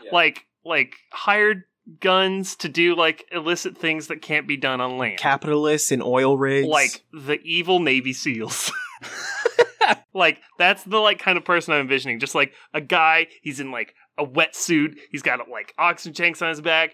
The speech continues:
Speaker 2: he's got a harpoon gun in one hand and an S M G in the other, and he's here to fuck shit up.
Speaker 3: He's ready to fucking steal a clownfish.
Speaker 2: Yeah.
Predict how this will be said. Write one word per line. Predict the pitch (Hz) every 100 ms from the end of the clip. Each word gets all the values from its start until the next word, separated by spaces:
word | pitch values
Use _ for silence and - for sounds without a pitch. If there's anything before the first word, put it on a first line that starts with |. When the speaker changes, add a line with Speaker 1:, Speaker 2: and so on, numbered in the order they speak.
| _
Speaker 2:
he's | 156
got | 160
a | 135
harpoon | - 233 233 226
gun | 214
in | 202
one | 185 190
hand | 185 185 165
and | 147
an |
S | 170 175
M | 170
G | 170 165
in |
the | 156 151
other, | 151 147
and | 135
he's | 143 151
here | 151
to |
fuck | 127 - 127 -
shit | - 120
up. | 110
Speaker 3:
He's | 175 196 143
ready | 170 160
to | 143
fucking | - 151 147 131
steal | - 185 170
a | 131
clownfish. | - 139 123 117 113 110 -
Speaker 2:
Yeah. | -